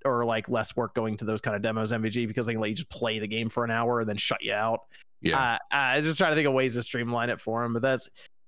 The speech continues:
Speaker 1: then we start getting into talks of metaverse stuff, and, I don't know, and then the companies swoop in and try to monetize it further with random stuff. I don't know. It's, it's tough. It is. It's, it made sense back in the day.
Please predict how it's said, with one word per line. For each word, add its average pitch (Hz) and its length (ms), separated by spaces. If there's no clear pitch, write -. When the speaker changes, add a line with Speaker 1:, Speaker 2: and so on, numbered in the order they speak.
Speaker 1:
then 190 160
we 196 60
start 185 220
getting 165 260
into 147 140
talks 151 320
of 117 180
metaverse 131 540
stuff, 123 520
and, 104 240
I 110 80
don't 110 80
know, - 200
and 117 100
then 113 200
the 143 80
companies 147 420
swoop 156 260
in 139 60
and 131 100
try 139 100
to 123 80
monetize 120 440
it 110 60
further 117 300
with 113 160
random 110 560
stuff. - 280
I 120 160
don't 104 120
know. 123 200
It's, 185 120
it's 196 260
tough. 117 420
It 131 120
is. 113 260
It's, 208 160
it 294 140
made 285 180
sense 202 240
back 143 220
in 123 40
the 110 60
day. 101 300